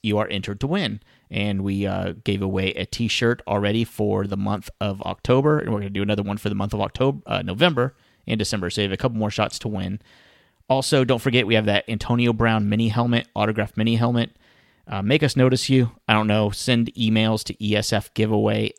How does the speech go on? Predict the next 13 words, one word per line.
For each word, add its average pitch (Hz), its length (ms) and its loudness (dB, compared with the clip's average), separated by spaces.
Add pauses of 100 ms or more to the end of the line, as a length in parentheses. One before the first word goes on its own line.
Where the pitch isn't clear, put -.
at 101 220 -6
gmail 98 360 -4
dot 101 180 -8
com 107 480 0 (300)
with - 340 -8
maybe 95 240 -4
a 90 40 -8
screenshot 98 460 -4
of 95 100 -8
your 95 200 -6
review 104 580 0
on 101 80 0
iTunes 117 800 -2